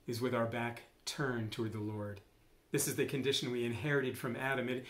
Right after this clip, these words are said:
it is the condition we actually die to when we're born anew in the Messiah. And in this condition, this Adamic, this old, natural, twisted, perverted way, every step we take naturally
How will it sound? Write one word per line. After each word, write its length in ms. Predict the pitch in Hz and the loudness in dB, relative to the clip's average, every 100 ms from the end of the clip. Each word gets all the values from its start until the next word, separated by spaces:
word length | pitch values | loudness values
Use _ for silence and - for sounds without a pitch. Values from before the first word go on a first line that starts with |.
| - | -4
it 120 | 139 143 | 2 2
is 100 | 139 | 2
the 100 | 135 | 2
condition 440 | 156 156 160 143 | 2 4 4 4
we 100 | 127 | 4
actually 440 | 135 139 - 131 | 2 0 0 2
die 480 | 117 107 127 147 180 | 2 2 4 6 4
to 400 | 175 120 107 107 - - | 2 0 0 -2 -6 -6
when 180 | - 135 | -2 2
we're 120 | 127 | 4
born 420 | 117 147 156 156 - | 4 6 8 8 6
anew 720 | 135 135 151 143 120 117 117 - - - | 0 4 6 8 6 4 2 -10 -6 2
in 160 | 147 | 4
the 60 | 135 | 4
Messiah. 600 | 123 - 135 131 110 98 - - - | 2 0 2 2 2 -2 -10 -20 -6
And 140 | 143 190 | -2 4
in 200 | 185 202 | 6 8
this 180 | 208 - | 6 2
condition, 640 | - 165 156 170 - 98 - - - | 4 4 4 2 -2 -6 -10 -18 -2
this 300 | 135 - - | -2 0 -2
Adamic, 560 | 123 135 139 156 123 - | -2 0 2 2 2 0
this 240 | 131 - | -2 0
old, 480 | 165 147 143 135 120 120 - - | 2 4 4 2 0 -8 -18 -6
natural, 800 | 131 131 143 - 143 127 120 120 - - _ _ _ _ _ _ _ _ - | 0 2 0 0 2 2 0 -4 -12 -20 _ _ _ _ _ _ _ _ -10
twisted, 560 | - - 165 - 127 117 | 4 4 4 2 -2 0
perverted 600 | 147 120 110 151 147 120 | 0 0 2 0 2 0
way, 440 | 120 117 101 - - - - - - - | -2 -2 -6 -10 -20 -20 -20 -20 -20 2
every 300 | 208 208 240 | 4 4 2
step 360 | - - 190 190 | 0 2 2 6
we 120 | 156 | 4
take 340 | - 175 151 | 4 0 2
naturally 880 | 135 151 180 208 - 110 101 - | 0 0 0 -2 -2 -4 -4 -10